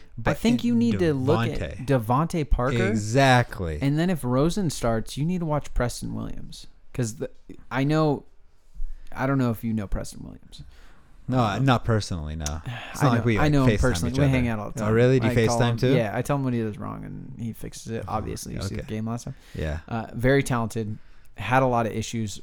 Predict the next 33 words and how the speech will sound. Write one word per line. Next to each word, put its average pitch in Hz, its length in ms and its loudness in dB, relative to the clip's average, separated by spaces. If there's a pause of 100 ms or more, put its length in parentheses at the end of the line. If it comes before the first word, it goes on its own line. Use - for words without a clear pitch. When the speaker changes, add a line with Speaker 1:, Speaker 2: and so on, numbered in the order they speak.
Speaker 2:
with 113 240 -4
the 110 100 -8
law, 92 380 -4 (840)
but 113 120 4
he's 113 160 0
very, 110 480 0
very 98 300 -4
talented. 107 280 -2
Speaker 1:
Very 120 540 4
good. 73 300 -8
Speaker 2:
Very 110 440 -4
talented. 101 420 -10
So 123 220 0 (880)
it's 131 160 -2
a 131 80 2
guy 120 320 4
to 147 180 -2
remember 120 520 2
in 117 280 -2
Dynasty, 110 680 -2 (340)
and 123 240 0
we'll 123 160 0
see 120 480 0 (380)
how 123 180 -2
he 117 80 2
does 110 240 0
this - 220 0
year 107 180 -2
'cause - 420 -4 (1000)
his 123 200 0
upside's 117 380 0
crazy. 113 540 -4 (560)
Um, 104 520 -8